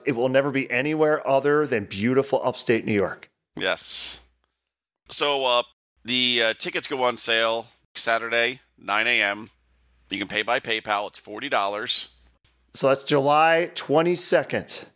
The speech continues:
Speaker 2: Twenty-second, nine A M.
Speaker 1: Eastern.
Speaker 2: Eastern stan-, eh, no, Eastern time.
Speaker 1: Very good. Just Eastern. It wouldn't be standard time. It would be
Speaker 2: Not
Speaker 1: Eastern.
Speaker 2: yet. Not until later.
Speaker 1: Yes.
Speaker 2: PayPal's forty dollars.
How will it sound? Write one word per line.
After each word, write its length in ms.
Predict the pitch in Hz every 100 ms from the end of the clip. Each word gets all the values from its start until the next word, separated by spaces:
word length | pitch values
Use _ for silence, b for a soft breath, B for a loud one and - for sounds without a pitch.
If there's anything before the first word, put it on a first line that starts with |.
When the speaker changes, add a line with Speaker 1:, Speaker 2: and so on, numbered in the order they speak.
| -
Speaker 2:
Twenty-second, 680 | 120 139 131 117 123 117 92
nine 240 | 107 117
A 160 | 113 95
M. 200 | 73 - _ _ _ _
Speaker 1:
Eastern. 680 | 139 175 170 - 123 87 73 _ _ -
Speaker 2:
Eastern 540 | 131 131 - 104 92
stan-, 420 | 90 - 117 117 -
eh, 80 | 131 120
no, 160 | 110 -
Eastern 400 | 131 - 117 107
time. 380 | - 92 67 - _ _ _ _ _ -
Speaker 1:
Very 220 | 214 254
good. 340 | 175 170 120
Just 360 | - 131 113 -
Eastern. 460 | 127 120 - 117 107
It 80 | 120
wouldn't 200 | 160 175
be 60 |
standard 500 | 190 - 180 123 101
time. 240 | - 92 101
It 60 |
would 80 | 104
be 140 | -
Speaker 2:
Not 120 | 110 87
Speaker 1:
Eastern. 140 | 85
Speaker 2:
yet. 120 | -
Not 140 | - 87
until 220 | - 87
later. 300 | 82 67 - -
Speaker 1:
Yes. 840 | 104 104 - - - - - - _ _ _ _ _ _ -
Speaker 2:
PayPal's 520 | 127 123 120 117 117
forty 260 | - 120 120
dollars. 640 | 107 104 107 107 -